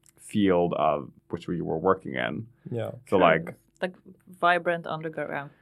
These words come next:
Speaker 3: culture somehow.
Speaker 1: Yeah, like, I remember when I first got to New York, I met, like, some people and they were like,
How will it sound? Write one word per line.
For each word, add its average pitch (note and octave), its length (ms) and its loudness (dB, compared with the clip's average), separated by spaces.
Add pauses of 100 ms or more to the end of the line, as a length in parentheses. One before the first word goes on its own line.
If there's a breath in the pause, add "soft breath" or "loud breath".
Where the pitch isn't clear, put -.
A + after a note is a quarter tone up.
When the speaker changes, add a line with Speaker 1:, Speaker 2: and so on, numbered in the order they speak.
Speaker 3:
culture D#3 360 -6
somehow. C#3 460 -10
Speaker 1:
Yeah, C3 240 8
like, G#2+ 200 8
I G2+ 40 8
remember G2+ 360 6
when F#2 140 4
I E2+ 100 4
first F2 240 -6
got E2 140 -2
to - 100 -20
New F2 80 -2
York, E2 440 -2
I F#2+ 100 6
met, F#2 240 2 (380)
like, G2+ 180 -2
some F#2+ 120 -2
people - 340 -6
and - 160 -6
they - 100 -6
were - 160 -4
like, - 320 -4